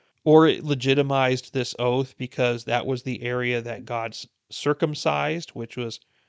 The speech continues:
part of the covenant that was between Abraham and God. I'm not really sure exactly which one it is,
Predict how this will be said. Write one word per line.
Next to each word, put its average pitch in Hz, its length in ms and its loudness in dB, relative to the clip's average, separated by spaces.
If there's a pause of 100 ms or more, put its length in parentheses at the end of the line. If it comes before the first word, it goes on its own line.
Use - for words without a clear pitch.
(160)
part 123 220 0
of 120 260 -6
the 117 320 -6
covenant 147 760 -2
that 135 260 -4
was 139 300 -4
between 135 440 -8
Abraham 135 480 -6
and 131 100 -10
God. 135 400 -4 (840)
I'm 143 60 -8
not 131 140 2
really 143 180 4
sure 139 240 0
exactly 127 480 -2
which 123 320 -6
one 123 180 -4
it 113 120 -10
is, 123 320 -4